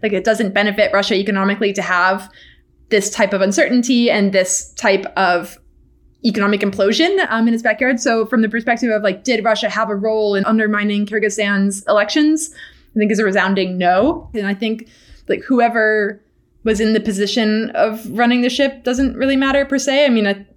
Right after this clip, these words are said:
think, like, saying that Kyrgyzstan is one of the closest allies of, or a closest partner of Russia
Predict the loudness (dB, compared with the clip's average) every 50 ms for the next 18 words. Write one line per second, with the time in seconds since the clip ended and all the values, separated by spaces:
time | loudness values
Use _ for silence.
0 | _ -4 -2 -2 0 2 2 2 2 0 -4 -8 -4 -2 0 0 2 2 0 -2
1 | -4 -8 -16 -10 -4 0 2 2 2 2 2 2 2 2 2 0 0 -2 -2 -2
2 | -2 -2 -4 -2 0 0 0 0 -2 -2 0 2 4 4 4 4 2 2 2 0
3 | -2 0 0 2 2 2 0 -2 -4 -4 -4 -2 0 0 -2 -2 -2 -4 -6 -8
4 | -12 _ -4 0 2 2 2 2 2 2 2 2 2 0 2 2 2 2 4 4
5 | 2 0